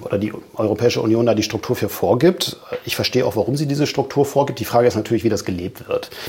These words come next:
Wenn ich jetzt einfach hingehe und ich schreibe einfach aus bestehenden Programmen einfach das ab, was ich eh schon habe und, ähm, würfel das wild zusammen, dann macht's weder Spaß, das zu lesen, noch bringt's wirklich jemanden voran. Und wenn ich das Ganze dann auch noch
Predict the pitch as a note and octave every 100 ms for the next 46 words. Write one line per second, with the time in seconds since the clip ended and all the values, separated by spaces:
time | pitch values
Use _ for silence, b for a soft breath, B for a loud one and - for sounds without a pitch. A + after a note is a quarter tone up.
0 | B B B - G#2+ B2+ - A#2+ B2+ C#3+
1 | D#3+ A#2+ A2 G#2+ A2 A#2+ C3 A#2 A2+ A#2+
2 | G#2+ - - A#2+ A#2+ G#2 G2 A2+ B2 B2
3 | - A#2 G#2+ - A2+ - G#2 A2 G2+ G2+
4 | - D#3 E3+ A2+ F#2+ G2+ A#2+ C#3+ - G#2
5 | G2+ - - D#2+ F2+ F#2 F#2 B2 A2 A#2
6 | B2+ A2+ G#2+ - A#2 B2 A#2 G2 D3+ C3
7 | D#3 B B B B B - A2+ A#2+ A#2
8 | A#2+ A#2+ - A#2+ A#2 - A#2+ - - A#2+
9 | G2+ G#2+ D3+ D#3 - - C3 - C3 B2+
10 | B2+ A#2 A2 A2 G2+ - G#2 G2 F2+ -
11 | A2+ A2+ - A#2+ A#2+ B2 B2+ A#2 A#2 B2+
12 | B2+ A#2+ A2+ - -